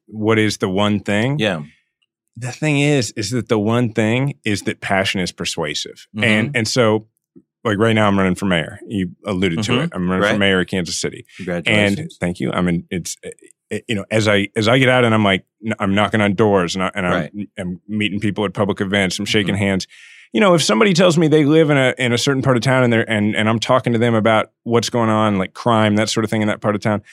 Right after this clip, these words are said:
Speaker 1: I'm not gonna sit there and pretend I grew up in their neighborhood.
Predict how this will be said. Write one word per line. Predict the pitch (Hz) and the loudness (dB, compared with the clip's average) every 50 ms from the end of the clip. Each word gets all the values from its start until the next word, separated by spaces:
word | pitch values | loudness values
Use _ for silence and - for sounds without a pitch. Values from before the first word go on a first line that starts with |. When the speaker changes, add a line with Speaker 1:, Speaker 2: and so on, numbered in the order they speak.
| - _ - | -20 _ -2
Speaker 1:
I'm | 156 208 254 | 0 2 2
not | 349 285 | 2 2
gonna | - 220 147 | 0 0 0
sit | 127 - 139 127 | 0 0 0 0
there | - 127 | 2 2
and | 113 104 | 0 0
pretend | - 107 90 - 101 101 110 107 | 0 -2 -4 -2 -2 0 2 2
I | 104 | 0
grew | 95 82 95 92 | 0 0 -2 -2
up | 92 82 - | -2 -2 -2
in | 87 | -2
their | 85 82 | -2 -2
neighborhood. | 78 76 80 87 92 90 101 107 - - 160 | -4 -4 -4 -4 -4 -2 -2 -2 -2 -4 -6